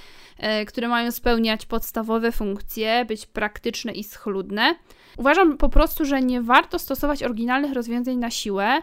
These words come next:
E, z drugiej strony nie chodzi mi też o to, by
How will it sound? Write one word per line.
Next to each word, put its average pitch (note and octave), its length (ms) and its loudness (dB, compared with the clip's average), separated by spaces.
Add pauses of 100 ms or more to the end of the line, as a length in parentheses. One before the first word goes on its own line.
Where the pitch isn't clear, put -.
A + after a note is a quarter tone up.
(760)
E, A3+ 480 -4 (240)
z A#3+ 140 -4
drugiej E4 240 2
strony E4+ 340 2
nie C#4 160 0
chodzi E4 320 2
mi D4 100 2
też C#4 240 -2
o D4+ 180 2
to, D4+ 160 0
by B3 460 2